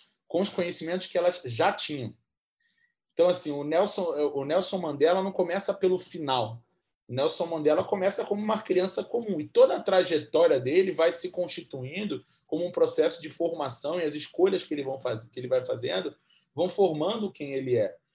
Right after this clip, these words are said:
E mesmo na, na, no início da militância dele, já adulto, ele não era tão preparado quanto no final da jornada dele. Mas o importante é que ele começou com os conhecimentos que ele tinha. E foi assim com Luther King, foi assim com a Malala.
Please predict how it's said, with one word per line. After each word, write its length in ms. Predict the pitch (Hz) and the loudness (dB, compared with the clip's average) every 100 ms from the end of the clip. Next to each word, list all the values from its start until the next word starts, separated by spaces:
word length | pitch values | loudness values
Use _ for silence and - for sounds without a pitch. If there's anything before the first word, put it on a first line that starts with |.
| _ 151 | _ -6
E 60 | |
mesmo 360 | 160 220 254 247 | 6 6 6 -2
na, 220 | 214 185 | 0 0
na, 220 | 165 156 | 0 -2
no 120 | 147 | -2
início 280 | 151 160 190 | -4 -4 -2
da 100 | 156 | -2
militância 540 | 147 147 120 135 - 143 | -2 -6 -6 -6 -4 -6
dele, 300 | 127 151 123 | -4 -6 -2
já 160 | 123 | -2
adulto, 520 | 110 147 220 - 120 - _ _ | 0 -4 -6 -6 -10 -12 _ _
ele 180 | 160 214 | -6 -4
não 160 | 262 220 | 0 2
era 220 | 196 - | 4 2
tão 240 | - 226 | 2 0
preparado 640 | 254 247 240 165 156 190 285 - - - _ | 0 2 4 6 4 2 -6 -12 -14 -14 _
quanto 600 | - 190 196 202 220 233 202 | -2 0 0 -2 -2 -4 -4
no 100 | 185 | -6
final 340 | 220 196 185 | -2 0 2
da 100 | 185 | 0
jornada 380 | 185 185 202 208 | -2 -4 -4 2
dele. 400 | 190 190 131 - _ _ _ _ | 4 4 2 -8 _ _ _ _
Mas 140 | 147 147 | -2 -2
o 40 | |
importante 480 | 220 196 170 185 202 | 0 0 0 -2 -2
é 20 | |
que 80 | 190 | 0
ele 100 | 196 | -2
começou 600 | 190 185 175 - 190 196 | 0 -2 -2 4 4 4
com 140 | 208 | -4
os 100 | 208 | -6
conhecimentos 560 | - 196 185 170 185 - | -4 -6 -6 -8 -10 -4
que 100 | - | 2
ele 140 | 202 | 2
tinha. 340 | 202 - 180 139 | 0 -6 -6 -6
E 40 | |
foi 160 | 120 160 | -4 -6
assim 180 | - 160 | -6 -10
com 120 | 156 | -12
Luther 280 | 156 131 120 | -8 -8 -8
King, 380 | 156 175 156 123 | -10 -10 -10 -4
foi 140 | 135 | -4
assim 180 | 127 - | -4 -6
com 100 | - | -10
a 40 | |
Malala. 480 | 127 117 127 165 180 | -8 -4 0 0 -2